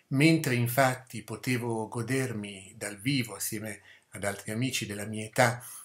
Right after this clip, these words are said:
i gruppi che allora arrivavano da noi, Gentle Giant, Jethro Tull, eh, Led Zeppelin, l'unica volta che sono venuti al Vigorelli,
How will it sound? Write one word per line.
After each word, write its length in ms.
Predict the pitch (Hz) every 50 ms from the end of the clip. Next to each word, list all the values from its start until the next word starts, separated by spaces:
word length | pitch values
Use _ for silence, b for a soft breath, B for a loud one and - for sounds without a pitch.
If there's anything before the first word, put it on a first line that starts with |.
| B - -
i 120 | - 120 117
gruppi 460 | 123 143 160 160 156 - - 123 113
che 180 | 117 - 113
allora 320 | 110 110 117 131 131 123 113
arrivavano 580 | 107 107 104 104 117 120 117 110 107 104 104
da 140 | 101 101 95
noi, 400 | 95 98 117 135 131 120 110 101
Gentle 400 | 92 - 101 95 95 - 104 95
Giant, 640 | 90 - 104 98 98 101 101 98 98 98 - 101 95
Jethro 360 | 101 110 110 - 107 104 -
Tull, 440 | - 104 101 104 101 101 101 98 98 95 95 B B B B B B B
eh, 360 | - 113 110 110 107 110 107 107
Led 200 | 107 107 101 95
Zeppelin, 840 | 95 120 120 117 120 113 107 101 107 104 104 107 104 101 104 - -
l'unica 300 | - 104 104 101 - 110
volta 220 | 101 104 101 -
che 80 | 110 104
sono 220 | - - 113 107
venuti 300 | 101 101 101 110 110 -
al 80 | 107 98
Vigorelli, 720 | 95 104 101 107 104 101 113 113 113 110 104 104 98 101